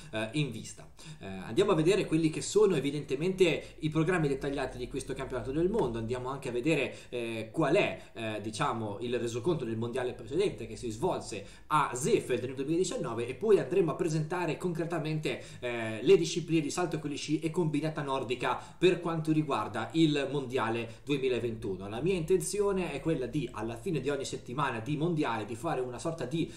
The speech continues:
eh, recap per le medaglie assegnate, le gare di salto con gli sci e combinata nordica che sono state viste e poi tracciare un bilancio in base anche, eh, a quello che si è visto sul campo. Eh, partiamo dal salto con gli sci, come accennavo poco fa,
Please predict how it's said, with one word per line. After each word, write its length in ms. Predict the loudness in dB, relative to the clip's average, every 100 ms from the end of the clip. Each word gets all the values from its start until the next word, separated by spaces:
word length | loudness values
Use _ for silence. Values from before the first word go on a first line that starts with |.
| -10
eh, 340 | -6 -4 -2 0
recap 720 | -2 0 -2 -2 0 2 2
per 380 | 0 -2 -2 -2
le 140 | 0
medaglie 440 | 0 -2 -4 -4 -2
assegnate, 80 | -2 -2 -4 -4
le 160 | -2 0
gare 340 | 2 2 -2
di 80 | -4
salto 300 | -4 -6 -4
con 100 | -6
gli 80 | -2
sci 140 | -2
e 60 | -2
combinata 380 | -4 -6 -6
nordica 460 | -2 -2 -4 -8 -10 -12 -16 -2
che 120 | -2
sono 200 | 0 -4
state 540 | -2 0 2 2 0
viste 600 | -4 -4 -4 -4 -4 -6 -4
e 120 | -4
poi 200 | 0 0
tracciare 480 | 0 -6 -4 -4 2
un 220 | 4 4
bilancio 480 | 2 0 -2 -6 -6
in 60 | -6
base 280 | -8 -8 -8
anche, 400 | -8 -4 -6 -6 -8
eh, 80 | -6
a 140 | -4
quello 260 | 0 2 2
che 100 | 0
si 140 | 0
è 60 | 0
visto 580 | 0 -4 -2 -4 -6 -18 -18 -16 -16 -16 -16 -4
sul 220 | 2 2
campo. 480 | 0 -4 -8 -12 -12 -12 -10
Eh, 280 | -8 -8 -4
partiamo 640 | -2 0 0 2 2 0
dal 300 | 0 0 0
salto 280 | -2 -4 -4
con 120 | -2
gli 100 | -2
sci, 180 | 0 0
come 200 | 0 -2
accennavo 420 | -4 -4 0 0 0
poco 260 | -2 -2
fa, 360 | -2 2 2